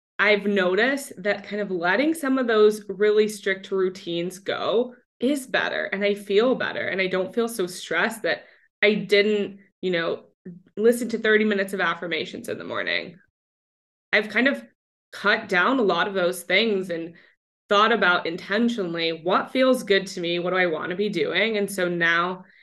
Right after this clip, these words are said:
it's more like seven minutes of affirmations, and I write five things I'm grateful about. And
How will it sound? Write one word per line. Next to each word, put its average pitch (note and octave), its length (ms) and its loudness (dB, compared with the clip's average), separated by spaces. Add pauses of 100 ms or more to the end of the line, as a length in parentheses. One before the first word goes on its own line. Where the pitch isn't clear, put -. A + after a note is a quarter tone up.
(200)
it's G#3 240 2
more G#3 180 0
like B3+ 220 0
seven B3 480 0
minutes F#3 300 0
of E3+ 100 -8
affirmations, E3+ 880 -2
and F3 220 -2 (380)
I G#3+ 100 4
write A3+ 340 2
five C#4+ 260 4
things C4 260 0
I'm A3+ 120 0
grateful F#3+ 400 -2
about. F2+ 440 -4
And G#3 380 -2